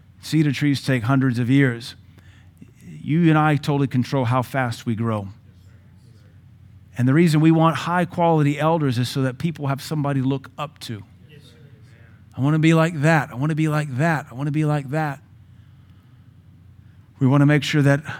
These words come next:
our elders are not novices, lest being lifted up in pride, with pride, he fall into the condemnation of the devil.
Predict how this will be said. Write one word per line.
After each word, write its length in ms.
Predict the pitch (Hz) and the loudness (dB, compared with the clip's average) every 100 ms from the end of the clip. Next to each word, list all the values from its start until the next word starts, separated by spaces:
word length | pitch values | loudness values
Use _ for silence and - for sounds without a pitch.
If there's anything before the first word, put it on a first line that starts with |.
| - - - - - - | -16 -20 -20 -20 -12 -4
our 140 | 131 | 2
elders 360 | 143 147 139 123 | 4 4 2 2
are 80 | |
not 220 | 131 139 135 | 2 2 2
novices, 540 | 147 151 139 139 117 | 4 4 2 -4 -2
lest 260 | 156 143 139 | -2 -2 2
being 180 | 165 | 4
lifted 280 | 160 160 151 | 4 0 0
up 160 | 156 139 | -2 0
in 100 | 135 | -2
pride, 460 | 170 165 156 156 - - - _ - | 0 2 2 -2 -8 -20 -20 _ -10
with 180 | 143 147 | -4 -2
pride, 220 | - 143 | 0 0
he 80 | 135 | 0
fall 240 | 123 147 139 | 0 0 2
into 120 | 131 | 0
the 60 | |
condemnation 540 | 127 139 135 131 127 123 | 0 0 2 2 0 -2
of 40 | |
the 100 | 120 135 | 0 0
devil. 200 | 127 | 0